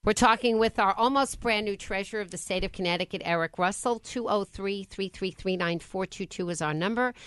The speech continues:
You can call me at two oh three, three three three, nine four two two and give us a call. So, Eric, one of the largest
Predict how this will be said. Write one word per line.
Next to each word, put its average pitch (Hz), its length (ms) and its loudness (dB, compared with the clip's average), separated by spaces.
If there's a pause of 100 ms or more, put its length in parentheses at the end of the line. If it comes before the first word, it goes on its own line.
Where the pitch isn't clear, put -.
(300)
You 175 120 0
can 170 160 -4
call 196 400 0
me 160 320 -2
at 156 80 -8
two 190 220 -2
oh 202 100 0
three, 226 580 -4
three 180 220 -4
three 196 220 -2
three, 202 240 0
nine 190 200 0
four 220 220 -4
two 233 200 -8
two 254 260 -4
and 226 100 0
give 180 140 -6
us - 140 -8
a 180 40 -6
call. 170 400 0 (340)
So, - 400 0
Eric, 262 380 2
one 247 220 2
of 240 80 -6
the 220 100 -2
largest 208 680 0